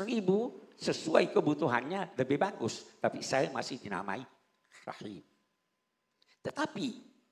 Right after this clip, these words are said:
kalau saya kaya raya, saya kaya raya,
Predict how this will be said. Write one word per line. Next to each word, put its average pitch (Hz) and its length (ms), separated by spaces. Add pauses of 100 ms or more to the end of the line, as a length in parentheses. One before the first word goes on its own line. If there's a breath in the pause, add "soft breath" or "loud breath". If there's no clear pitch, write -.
(1800 soft breath)
kalau 185 320
saya 220 480
kaya 147 400
raya, 156 400 (2250)
saya - 240
kaya - 240
raya, - 280